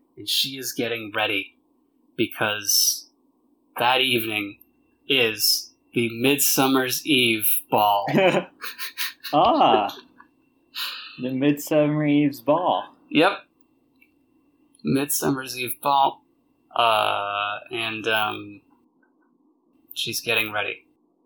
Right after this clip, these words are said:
Speaker 1: And then, uh, maybe one of her, her parents calls out and, uh,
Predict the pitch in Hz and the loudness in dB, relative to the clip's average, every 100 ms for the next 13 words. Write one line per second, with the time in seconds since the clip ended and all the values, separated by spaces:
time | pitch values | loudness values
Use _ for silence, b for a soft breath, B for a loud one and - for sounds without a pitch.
0 | _ _ _ _ _ _ - 113 110 110 | _ _ _ _ _ _ -14 -8 -4 -4
1 | 110 107 107 104 - 110 110 110 110 107 | -2 0 -2 -4 -8 -6 -4 -4 -4 -4
2 | 107 104 _ _ _ _ _ _ _ _ | -6 -10 _ _ _ _ _ _ _ _
3 | _ _ _ _ _ _ _ _ _ _ | _ _ _ _ _ _ _ _ _ _
4 | _ - 113 110 104 104 101 - 107 - | _ -8 -6 -6 -6 -10 -10 -10 -10 -6
5 | 117 113 107 - - - - 127 110 110 | -4 -2 0 -2 -2 -8 -2 2 2 2
6 | 139 139 139 - - - 117 113 107 110 | 2 2 0 -2 -6 -4 -4 -4 -6 -4
7 | 110 110 107 | -2 0 -2